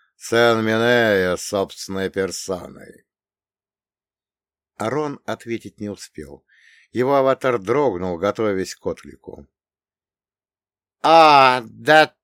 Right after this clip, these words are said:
ты смеешь издеваться над древней принцессой Шер,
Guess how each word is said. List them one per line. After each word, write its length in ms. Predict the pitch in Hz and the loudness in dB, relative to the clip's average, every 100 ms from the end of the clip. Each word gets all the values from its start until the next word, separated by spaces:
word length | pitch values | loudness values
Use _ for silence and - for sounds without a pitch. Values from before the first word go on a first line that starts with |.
| _ - | _ 0
ты 300 | 175 170 160 | 4 6 4
смеешь 640 | - 156 165 160 156 - | 0 -2 2 4 2 2
издеваться 920 | 160 127 160 160 156 - - 156 143 - - - | -2 4 6 8 6 2 4 4 4 -2 -20 -6
над 300 | 156 160 131 | 4 4 4
древней 540 | 147 165 160 156 160 156 | 6 8 8 8 4 2
принцессой 680 | 160 156 - 160 156 165 | 2 0 4 6 6 4
Шер, 580 | 156 - 180 165 131 107 | 2 4 6 8 6 2